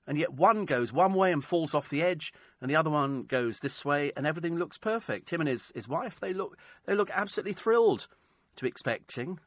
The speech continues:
I mean, Ant apparently is said to be thrilled as well, 'cause he's always wanted to be a dad.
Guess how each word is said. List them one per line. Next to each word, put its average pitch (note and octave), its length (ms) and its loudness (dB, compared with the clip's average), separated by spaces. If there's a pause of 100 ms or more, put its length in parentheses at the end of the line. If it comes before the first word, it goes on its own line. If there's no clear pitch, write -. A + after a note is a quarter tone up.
I D#3 60 2
mean, F3 280 2
Ant F3 440 0 (300)
apparently C3 360 0
is A2 100 -4
said C3+ 140 -2
to - 80 -10
be A2 60 -6
thrilled A2 360 -4
as G2+ 100 -10
well, A#2 140 -2
'cause G#2+ 160 -10
he's A2+ 140 -8
always G#2+ 240 -6
wanted G#2 300 -8
to G#2 60 -12
be G#2 120 -8
a G#2 60 -6
dad. B2+ 340 -4